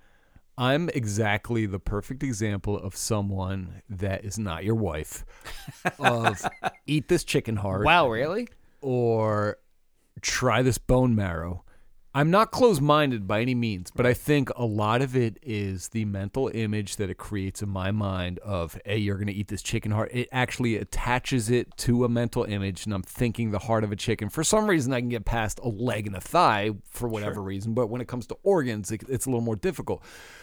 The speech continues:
Speaker 1: But I think faced with you, let's say, as a food coach, you have a certain passion about you where I would say, "All right,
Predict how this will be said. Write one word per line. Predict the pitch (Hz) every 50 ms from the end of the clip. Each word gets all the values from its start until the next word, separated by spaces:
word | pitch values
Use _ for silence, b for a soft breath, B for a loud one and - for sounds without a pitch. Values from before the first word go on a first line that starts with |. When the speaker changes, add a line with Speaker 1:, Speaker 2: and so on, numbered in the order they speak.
| B B B B B B _ _ - 107 101 -
Speaker 1:
But | - 156 151
I | 165 165
think | - - - - 285 294 269 175 127 110 -
faced | - - - - 160 180 220 214 - - -
with | 165 165 165 156 147 123 - - - - - - _ _ _ _ _ _ _ - - -
you, | - 123 110 110 123 175 214 170 123 113 120 131 180 208 208
let's | 120 123 127 120 -
say, | - - 127 117 117 113
as | - 113 117 120 117 107 117
a | 107 104
food | - - - - - 160 160 156 147 131 117 -
coach, | - - - - - 180 143 110 - - - - - - - b b b b b b b b b b - -
you | - 117 135 135
have | 117 113 127 135 143 135
a | 127
certain | - - 156 143 131 131
passion | - 123 135 139 - - - 131
about | 107 120 117 113
you | 113 113
where | 107 113 113
I | 110 107
would | 113 110 -
say, | - 123 117 110
"All | 80 104 180 220
right, | 202 135 113 107 120 135 123